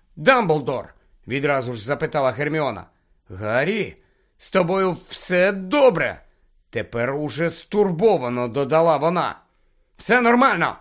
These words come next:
кинув Гаррі, пролітаючи повз них. Він кинувся сходами нагору до своєї спальні, відкрив валізу, вийняв карту мародера та пару скручених клубочком шкарпеток.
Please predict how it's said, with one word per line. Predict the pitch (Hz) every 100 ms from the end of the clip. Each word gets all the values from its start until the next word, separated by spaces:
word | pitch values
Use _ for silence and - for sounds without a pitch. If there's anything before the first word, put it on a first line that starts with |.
| _ _ _ _
кинув | 147 156 131 117
Гаррі, | 131 202 175 113 - _ _
пролітаючи | 135 151 160 160 160 127 - 120
повз | 139 139 120 123
них. | 147 95 - _ _ _ _
Він | 101 139
кинувся | 135 180 135 104 131
сходами | 123 - 170 135 127
нагору | 127 131 165 180 131
до | 139
своєї | - 160 165 156 143
спальні, | - 202 190 160 104 - - -
відкрив | 147 160 208 196
валізу, | 160 175 233 147 135 - _ _
вийняв | 107 135 135 135 - _
карту | 151 151 127 131
мародера | 117 113 117 165 180 123
та | - - 135 - -
пару | 180 180 170
скручених | - - 139 185 196 185 180 -
клубочком | - 151 139 151 170 - 170 170
шкарпеток. | - 180 170 - 170 127 117 -